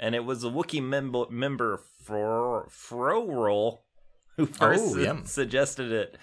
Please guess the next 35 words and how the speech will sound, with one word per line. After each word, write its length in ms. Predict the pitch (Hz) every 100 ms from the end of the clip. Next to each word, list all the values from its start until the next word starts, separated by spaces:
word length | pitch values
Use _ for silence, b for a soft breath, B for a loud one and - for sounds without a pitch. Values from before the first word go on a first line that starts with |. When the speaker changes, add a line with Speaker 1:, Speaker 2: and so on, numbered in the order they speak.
| B B B
Speaker 1:
with 160 | 120
Kyle 400 | - - 139 156
Katarn's 560 | - - - 123 123 104
membership 640 | 107 113 110 101 107 104 92 87
being 400 | 107 110 104 95
coincidence. 960 | - 90 90 98 - - 65 58 - - B B B B
Okay, 360 | 139 120 92
so 160 | 95 123
I 120 | 131
know 140 | 214 147
nothing 460 | 123 131 143 127
about 300 | 104 98 98
Ka-, 100 | - - _ -
Kyle 280 | 123 123 117
Katarn 400 | 113 117 110 101
being 220 | 110 98
part 240 | - 110
of 80 | 104
the 80 | 98
Katarn 560 | - - 120 117 110 -
Commandos, 800 | 101 104 120 101 92 95 101 98
unless 320 | 98 104 104
it's 160 | 95 - - - -
one 160 | - 107
of 60 | 98
those 180 | 95
books 260 | 87 101 -
I 60 | 92
read 280 | 90 90 82
years 380 | 87 110 107 90
ago. 320 | 80 85 - - B B B B
Uh, 400 | - 95 87 87
but 160 | 87 -
that's 200 | 165 -
interesting. 680 | 98 87 92 - 104 107